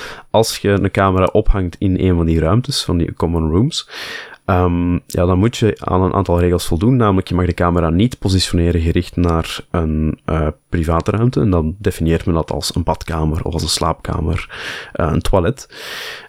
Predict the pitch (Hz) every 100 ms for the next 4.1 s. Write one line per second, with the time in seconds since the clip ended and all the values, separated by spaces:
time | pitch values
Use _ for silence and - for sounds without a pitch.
0 | - 107 135 139 135 - 104 113 120 107
1 | - 107 107 101 101 101 95 87 113 -
2 | 107 101 101 - - 87 - 107 113 98
3 | 98 - - 98 95 92 87 - 85 80
4 | -